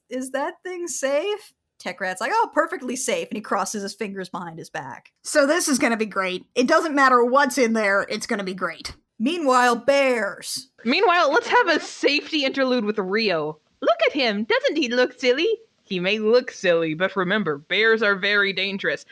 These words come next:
Speaker 3: And then we cut away immediately.
Speaker 1: Bears are very dangerous. Rio's been to the hinterlands.
Speaker 2: This takes place in the most depressing zoo. Everything is cement. There's, like,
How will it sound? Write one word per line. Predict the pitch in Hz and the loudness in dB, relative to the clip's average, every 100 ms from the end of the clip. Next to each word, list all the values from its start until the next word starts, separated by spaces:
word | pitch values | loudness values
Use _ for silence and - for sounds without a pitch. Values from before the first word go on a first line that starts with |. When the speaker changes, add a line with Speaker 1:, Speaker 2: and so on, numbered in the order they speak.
| - | -8
Speaker 3:
And | 277 | -2
then | 302 | 0
we | 277 | 0
cut | 277 233 | 2 2
away | 202 165 131 _ | 2 0 -4 _
immediately. | 185 202 175 165 156 151 - _ | -6 -4 -4 -6 -8 -10 -14 _
Speaker 1:
Bears | 254 330 285 | 2 2 2
are | 285 | 0
very | 269 294 262 | 2 0 0
dangerous. | 247 269 233 196 185 | 0 0 -2 -6 -8
Rio's | 220 269 220 | -4 -2 -2
been | 226 | -4
to | 208 | -6
the | 170 | -8
hinterlands. | 202 214 175 175 - - _ | -10 -12 -14 -16 -18 -20 _
Speaker 2:
This | 311 427 - | -2 0 2
takes | 466 453 | 0 -2
place | - 302 294 277 | 0 2 2 0
in | 254 | 0
the | 214 | 2
most | 233 262 302 - | 4 4 2 -2
depressing | 247 233 262 240 240 247 233 226 | -4 0 0 0 0 -2 0 0
zoo. | 202 190 202 190 139 - _ | -2 -4 -4 -6 -12 -16 _
Everything | 254 320 381 349 330 311 285 | -2 0 0 -2 -2 0 0
is | - 240 - | 0 -4 -4
cement. | 226 208 196 233 381 - - _ _ | -4 -4 -4 -4 -4 -6 -12 _ _
There's, | 240 233 | -2 0
like, | 247 226 | -2 -2